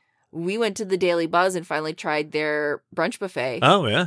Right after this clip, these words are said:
Speaker 1: And we
Speaker 2: Yes.
Speaker 1: saw a familiar face there who's running it.
Speaker 2: Yes, absolutely. Was
Speaker 1: Matt.
Speaker 2: Matt. I couldn't
Speaker 1: Chef
Speaker 2: remember his
Speaker 1: Matt.
Speaker 2: name.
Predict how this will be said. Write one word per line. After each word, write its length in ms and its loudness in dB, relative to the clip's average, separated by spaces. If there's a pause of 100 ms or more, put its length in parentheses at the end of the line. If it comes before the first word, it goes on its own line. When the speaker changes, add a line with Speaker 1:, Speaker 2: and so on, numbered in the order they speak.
Speaker 1:
And 220 6
we 80 8
Speaker 2:
Yes. 100 6
Speaker 1:
saw 240 8
a 40 4
familiar 500 4
face 280 2
there 340 6
who's 240 0
running 500 4
it. 40 2
Speaker 2:
Yes, 560 2
absolutely. 840 2
Was 320 6
Speaker 1:
Matt. 300 2
Speaker 2:
Matt. 520 0
I 60 -4
couldn't 300 0
Speaker 1:
Chef 100 4
Speaker 2:
remember 260 4
his 100 8
Speaker 1:
Matt. 140 4
Speaker 2:
name. 240 2